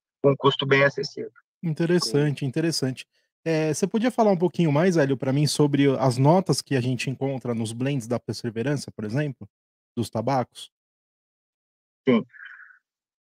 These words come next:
Speaker 1: Toda a nossa linha, tá? Ela é baseada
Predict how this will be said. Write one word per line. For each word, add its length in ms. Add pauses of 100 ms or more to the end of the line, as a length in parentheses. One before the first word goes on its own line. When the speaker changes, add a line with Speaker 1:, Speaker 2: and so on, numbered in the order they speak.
Speaker 1:
Toda 240
a 40
nossa 320
linha, 360
tá? 340
Ela 240
é 60
baseada 840